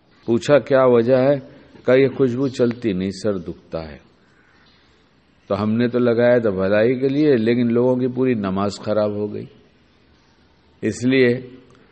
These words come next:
खुशबू अगर ऐसी ही है लगा रहे हैं केमिकल वाली, तो उसके जायज़ नाजायज़ होने का फतवा तो नहीं कोई देता, वो जाने, मुफ्ती आने कराम जाने,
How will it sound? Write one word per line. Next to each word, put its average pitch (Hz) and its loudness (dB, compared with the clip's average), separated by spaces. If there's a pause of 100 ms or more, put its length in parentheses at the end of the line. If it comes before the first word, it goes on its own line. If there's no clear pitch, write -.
(260)
खुशबू 113 0
अगर 113 2
ऐसी 98 -2
ही 139 0
है 123 2
लगा 98 0
रहे 87 -4
हैं 110 -10 (120)
केमिकल 90 -6
वाली, 85 -6 (960)
तो 131 0
उसके 135 0
जायज़ 113 0
नाजायज़ 131 2
होने 120 -4
का 117 -4
फतवा 107 -4
तो 131 -4
नहीं 160 -4
कोई 120 -2
देता, 90 -8 (1040)
वो 110 -2
जाने, 127 -2
मुफ्ती 131 -6
आने 131 -2
कराम 120 -2
जाने, 73 -16